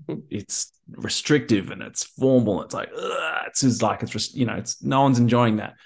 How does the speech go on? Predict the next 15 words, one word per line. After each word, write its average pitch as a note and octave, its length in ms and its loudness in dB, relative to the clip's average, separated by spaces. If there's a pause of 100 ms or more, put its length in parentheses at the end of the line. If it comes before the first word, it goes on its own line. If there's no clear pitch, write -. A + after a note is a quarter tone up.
(400)
But C3 160 2
people F3 220 6
are - 20 6
gonna C#3 180 6
remember C#3+ 260 4
exactly G#2+ 420 -2
how G2+ 200 -4
it G2 60 -10
feels. - 480 -6 (160)
And G#2+ 140 -4
the G#2+ 80 2
reason A2 320 4
you G2+ 100 -4
want G#2 340 -4
a G2+ 280 -8